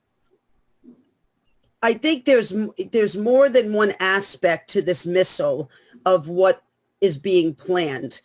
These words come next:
So that's why we, I didn't in the dream see, you know, it take off like a rocket. This is a very methodical timing, timing. That's, that's a word you wanna remember.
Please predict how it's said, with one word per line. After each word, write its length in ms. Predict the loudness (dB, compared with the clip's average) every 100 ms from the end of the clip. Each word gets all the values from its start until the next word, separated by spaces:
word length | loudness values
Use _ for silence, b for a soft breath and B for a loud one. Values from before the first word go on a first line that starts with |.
| b b
So 220 | -2 2
that's 260 | 2 2 2
why 140 | 2
we, 240 | 2 0 0
I 160 | 0 2
didn't 260 | 0 0
in 120 | 0
the 80 | -2
dream 280 | -2 -2 -2
see, 300 | -4 -6 -2
you 80 | 0
know, 160 | 2 0
it 80 |
take 280 | 2 0 2
off 240 | 2 2 2
like 220 | 0 2
a 80 | 2
rocket. 480 | 4 2 2 -2 -2
This 180 | 0
is 120 | 2 2
a 80 |
very 460 | 0 2 4 4 2
methodical 1400 | 2 0 -4 _ 2 4 2 0 -2 -2 0 0 0 -4 _ b b b b _ _ _
timing, 1000 | -4 2 4 4 2 4 2 2 -4 -10 -16 _ -2
timing. 760 | 2 4 4 4 4 0 -4 -10 _
That's, 300 | 0 0 0
that's 320 | 0 0 0
a 60 | 0
word 300 | 4 2 2
you 60 | 0
wanna 160 | 2
remember. 480 | 2 2 2 0